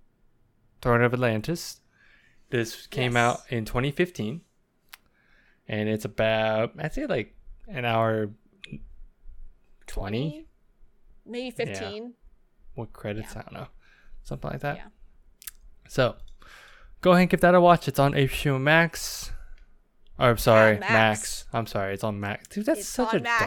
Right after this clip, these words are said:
Speaker 1: dumb name.
Speaker 2: now.
Speaker 1: Max.
Speaker 2: You know, their email thing was, um, "Say hello to Max." Yeah.
Speaker 1: Anyway,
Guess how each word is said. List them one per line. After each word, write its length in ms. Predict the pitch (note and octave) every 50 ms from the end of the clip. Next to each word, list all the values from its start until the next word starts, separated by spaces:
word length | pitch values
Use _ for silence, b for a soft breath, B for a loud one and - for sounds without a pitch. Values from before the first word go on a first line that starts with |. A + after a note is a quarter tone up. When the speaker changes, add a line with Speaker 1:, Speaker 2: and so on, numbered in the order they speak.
| F#3+ G3
Speaker 1:
dumb 80 | G3 F#3+
name. 80 | F#3+
Speaker 2:
now. 340 | - G3 G3+ G#3 G#3 A3 E4+ b b b b b b b b b _ _ _ _ - - - _
Speaker 1:
Max. 680 | - G#2+ G2+ G2 G2 G#2 G#2 - - - - - - - B B B B B B B B B B B _ _ _ _
Speaker 2:
You 100 | - C#4+
know, 100 | E4 G#4
their 140 | G#4+ A4 - -
email 400 | C4+ C#4 C#4 D4 D4+ D#4 D#4 D#4
thing 260 | D4+ - E4 D#4 D#4
was, 220 | D4+ C#4 B3 A#3+ B3
um, 340 | - A3 G#3 F#3+ F#3+ G3 G#3+
"Say 240 | - - - F4+
hello 320 | E4+ C4+ C#4+ G#3+ G#3 G3+ G#3+
to 140 | G#3+ - A#3+
Max." 680 | B3 C#4 C#4+ A3 D3+ - - - - - - - - _ _ _ _ _ _ _ _ _ _ _ _ _ _ _ _ _ _ _ _ _ _ _ _ _ _ _ _ _ _ _ _ _ _ - - - - - - _ - - b b b b b b _
Yeah. 120 | - C2 B1 B1+ C2 - -
Speaker 1:
Anyway, 340 | G#3 G#3+ D#3 - - -